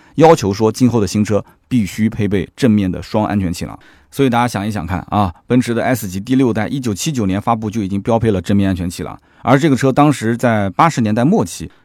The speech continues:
就引入到了咱们中国市场啊，所以中国人其实一开始对 S 级的印象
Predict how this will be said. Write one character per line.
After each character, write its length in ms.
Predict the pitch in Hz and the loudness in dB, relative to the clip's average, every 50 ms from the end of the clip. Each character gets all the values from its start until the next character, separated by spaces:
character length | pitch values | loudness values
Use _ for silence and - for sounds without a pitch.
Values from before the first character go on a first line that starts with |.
| _ _ | _ _
就 200 | - 135 131 120 | -4 -2 0 0
引 140 | 107 104 104 | 0 0 -2
入 120 | 113 127 | -2 0
到 120 | 123 123 117 | 0 0 0
了 80 | 107 | -2
咱 140 | - 101 98 | -4 -6 -6
们 80 | 117 113 | -6 -4
中 160 | 117 139 139 | -2 0 0
国 120 | 131 139 | 0 0
市 120 | 131 143 123 | 0 -2 -4
场 220 | 98 85 80 - | -4 -6 -8 -10
啊， 140 | - 78 85 | -12 -12 -12
所 160 | 87 - 117 | -8 -4 -2
以 80 | 120 117 | -2 -2
中 180 | 95 143 151 156 | 0 0 0 2
国 120 | 147 139 | 2 2
人 120 | 135 139 | 2 2
其 160 | 127 - - 123 | 0 -2 -4 -6
实 120 | 110 123 | -4 -2
一 100 | 131 131 | -2 -2
开 180 | - 135 139 139 | 0 0 0 0
始 120 | 117 95 | -2 -4
对 180 | 82 113 110 69 | -4 -4 -2 -2
S 240 | 92 127 117 110 | -2 -2 -2 -4
级 100 | 87 87 | -6 -8
的 120 | 92 98 101 | -6 -4 -2
印 160 | 110 107 101 | -2 -2 -2
象 160 | 90 92 85 | -4 -6 -10